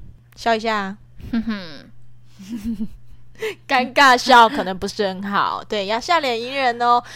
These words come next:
Speaker 1: 表情就是你无声的语言啊。根据某某大学的某某人研究啊，当一个人的表情变得快乐、微笑时，这个人看起来也会更加的有可信度，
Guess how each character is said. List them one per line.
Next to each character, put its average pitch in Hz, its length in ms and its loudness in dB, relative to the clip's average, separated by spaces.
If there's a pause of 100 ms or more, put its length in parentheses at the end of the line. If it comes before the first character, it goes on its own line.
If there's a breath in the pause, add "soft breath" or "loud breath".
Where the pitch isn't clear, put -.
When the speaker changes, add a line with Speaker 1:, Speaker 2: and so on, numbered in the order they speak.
(120)
Speaker 1:
表 226 280 4
情 254 280 -4
就 370 160 0
是 339 140 -4
你 254 220 -6
无 247 180 -2
声 339 240 -2
的 330 140 0
语 190 160 -10
言 165 360 -10
啊。 180 140 -6 (320 loud breath)
根 392 220 0
据 415 360 6
某 311 380 6
某 370 260 8
大 349 240 6
学 277 140 4
的 254 100 6
某 269 220 6
某 359 180 6
人 220 240 2
研 214 200 -4
究 277 240 0
啊， 220 240 2 (340 loud breath)
当 370 240 6
一 302 100 -6 (140)
个 311 160 4
人 233 160 8
的 240 80 -2
表 202 260 -2
情 196 360 -6
变 262 160 0
得 226 160 0
快 277 320 -2
乐、 269 260 2
微 196 220 -4
笑 262 280 -2
时， 185 380 -6 (300 loud breath)
这 - 100 -2
个 320 100 4
人 233 160 4
看 311 240 0
起 240 140 -8
来 190 80 -2
也 175 100 -4
会 254 120 -2 (120)
更 262 280 -4
加 233 320 0
的 220 180 -4
有 190 160 0
可 202 260 -6
信 196 300 -8
度， 226 240 -6